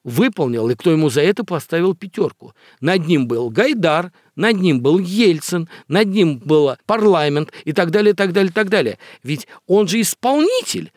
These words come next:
он же руководил определенными структурами, которые давали некие модели, которые потом утверждались и шли в массы. Это приватизационные ваучеры, это приватизация жилья и так далее, и так далее. Мы наверняка придем к жилью, вы мне зададите какие-то вопросы, мы на эту тему порассуждаем.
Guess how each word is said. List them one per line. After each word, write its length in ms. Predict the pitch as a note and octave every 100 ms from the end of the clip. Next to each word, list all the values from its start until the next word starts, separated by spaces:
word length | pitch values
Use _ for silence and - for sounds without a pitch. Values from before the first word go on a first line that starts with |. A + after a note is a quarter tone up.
| _
он 160 | - F3+
же 140 | F#3+
руководил 480 | F#3 F3 F#3 F3 C#4
определенными 500 | F#3+ D#3+ F3+ G3 E3
структурами, 580 | D3 A#3 - D4+ E4 A3+
которые 360 | D#3+ D#3+ F#3+ D#3
давали 360 | E3+ F3 C#3 C#3
некие 360 | D#3 D3 D3
модели, 460 | C3+ C#3+ F3+ C#4 C#4 - -
которые 320 | F3 G#3 E3
потом 320 | C#3+ D#3 E3+
утверждались 680 | D3+ D3 D3+ B2 F#3+ C4+ A3+
и 20 | E3
шли 200 | - A3+
в 60 |
массы. 480 | A#3+ A3 C3+ - - - -
Это 260 | D3 D3 D3+
приватизационные 760 | C#3+ D3 C#3+ C3 E3 F3+ C3
ваучеры, 720 | A#2 C#3 E3+ D#3 - D3+ D3+ - _ - _
это 180 | C#3 C#3
приватизация 800 | D3 D3+ D3+ D3 F#3 F#3 - A#2+
жилья 640 | A2+ A#2+ A2+ C#3+ D#3+ D#3+ - - -
и 80 |
так 180 | - D3
далее, 220 | D#3 F3
и 40 | D#3+
так 120 | E3
далее. 220 | D3 B2+
Мы 140 | C#3 D3+
наверняка 420 | C3+ D3 D3+ C#3
придем 340 | C3 C3 B2+
к 40 | A#2
жилью, 300 | E3 G#3+ G#3
вы 100 | A#2+
мне 180 | C3 A#2+
зададите 400 | B2+ F3 G3+ -
какие-то 340 | A#2 C3 A#2
вопросы, 360 | C3 - - B2
мы 100 | B2+
на 120 | C#3
эту 100 | B2
тему 200 | D3+ C3
порассуждаем. 640 | D3 C#3+ - E3+ F3+ A2